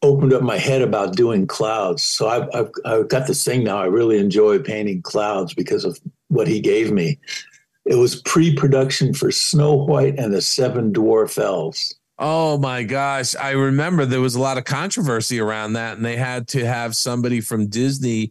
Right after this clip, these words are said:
Speaker 2: review everything to make sure there was no copyright infringement on the Disney
Speaker 1: Exactly.
Speaker 2: film, right?
Speaker 1: And then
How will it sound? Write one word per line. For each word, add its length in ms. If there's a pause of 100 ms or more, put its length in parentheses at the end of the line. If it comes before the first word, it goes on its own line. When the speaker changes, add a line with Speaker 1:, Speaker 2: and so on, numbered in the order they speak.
(360)
Speaker 2:
review 480
everything 480
to 60
make 220
sure 240
there 140
was 220
no 160
copyright 640
infringement 680
on 160
the 80
Disney 140 (260)
Speaker 1:
Exactly. 140
Speaker 2:
film, 340
right? 340 (300)
Speaker 1:
And 160
then 340